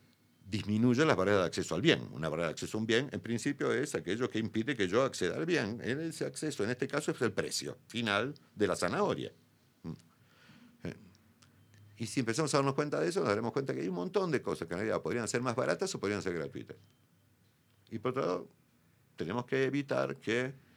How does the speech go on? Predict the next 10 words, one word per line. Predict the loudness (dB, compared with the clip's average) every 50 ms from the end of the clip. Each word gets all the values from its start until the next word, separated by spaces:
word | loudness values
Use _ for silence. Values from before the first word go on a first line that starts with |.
| -20 -20 -20 -20 -20 _ _ -6
las | -2 -2 -2 -2
cosas | 0 2 2 2 2 0 -6 -8 -8
que | -8 -6 -2 0 0 0 0 -2 -6 -12 _ _ _ _ _ _ _ _ -12
todavía | -10 -8 -6 -2 0 4 4 4 4
son | 4 2 2 4
gratuitas | 4 4 4 2 0 -2 0 0 -2 -2 -2 -6
empiecen | -6 -8 -8 -4 0 0 0 0 0 -2 -2
a | -2 -4
ser | -2 -2 -2 -2
mercancía. | -2 -6 -4 -4 -6 -6 -6 -6 -8 -8 -8